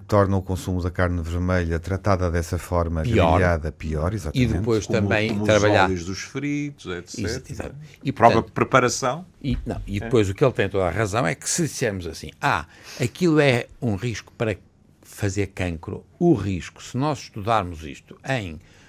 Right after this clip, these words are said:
Speaker 2: volumes brutais, é mesmo verdade e aquilo tem uma significada, é uma significância total, quer dizer, fortíssima. Ninguém tem, põe em dúvida que há ali uma associação.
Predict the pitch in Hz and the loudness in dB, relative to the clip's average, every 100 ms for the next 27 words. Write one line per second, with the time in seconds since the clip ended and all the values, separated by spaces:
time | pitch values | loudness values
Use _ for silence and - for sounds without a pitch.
0 | - _ _ 104 123 131 135 98 95 101 | -20 _ _ -4 0 2 0 0 -4 -2
1 | 135 104 - 85 73 82 - - - 135 | 0 0 -2 -4 -4 -12 -14 -16 -2 0
2 | 135 143 135 143 147 147 165 170 - 170 | 0 -2 -2 -2 -2 -2 -4 -8 -8 -6
3 | 165 180 - - - - 165 180 175 147 | -4 -6 -14 -20 -20 -4 -4 -2 -4 -4
4 | 156 143 135 131 - 156 175 - 156 151 | -4 -4 -4 -6 -2 -2 -2 -4 -6 -4
5 | 147 131 175 185 190 180 - 233 - 175 | -8 -6 -6 -6 -8 -8 -6 -4 0 0
6 | 113 - 101 95 98 - - - - - | 0 -4 -8 -6 -10 -10 -20 -10 -4 -4
7 | 220 180 - 110 120 170 151 156 131 - | -2 -4 -2 -4 -2 -2 0 0 0 0
8 | 160 151 127 113 120 104 117 123 143 - | 2 2 2 4 4 4 2 2 -2 -2
9 | 156 147 160 165 160 165 160 156 - - | 4 6 6 4 0 0 0 -2 -4 -8
10 | 165 - - | -8 -8 -8